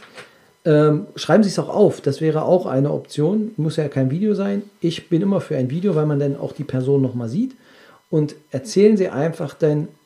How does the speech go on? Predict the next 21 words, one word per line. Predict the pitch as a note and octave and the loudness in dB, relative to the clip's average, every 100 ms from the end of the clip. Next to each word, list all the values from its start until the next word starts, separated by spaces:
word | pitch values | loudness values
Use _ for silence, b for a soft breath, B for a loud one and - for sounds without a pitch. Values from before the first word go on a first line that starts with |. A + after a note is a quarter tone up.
| _ - | _ -16
was | E3 C#3 C#3 - - - - | -6 -2 -2 -2 -10 -16 -8
Sie | C3+ C3+ | -4 -4
fühlen, | - D#3+ F#3+ C4 - - | -2 0 2 2 -2 -4
was | D3 | -2
Sie | D3 D#3 | -2 -4
empfinden | B2 - D#3+ A3 A#3 A3+ G#3+ B B B | -6 -2 2 4 4 0 -4 B B B
und | D#3 D#3 - C#3+ C3+ | -2 -2 -6 -14 -8
was | C3+ D#3+ | -4 -4
Sie | - E3 | -2 0
geregelt | D#3 C#3 D3 E3 E3 D3 | 0 2 2 2 0 -2
haben | C#3+ D3 | -2 2
wollen. | C3 D3 C3+ A2 - b b - | 4 6 6 2 -10 b b -6
Weil | B2 | -2
das | B2+ F#3+ | 0 -2
ist | G#3+ - | -4 -4
dann | E3 A3 | -4 2
immer | A3+ A3 F#3 - | 4 4 0 -4
als | C3 B2+ - | -4 -4 -4
Ausla-, | G#3+ A3+ D3 C3+ C3+ - | -4 -4 -4 -2 -4 0
Aus-, | E3 - D3 - | 0 0 -8 -6
Auslegungshilfe, | G3+ G#3+ D#3 C3+ C#3 - C#3+ F#3 G#3 | -2 0 2 2 2 0 2 2 0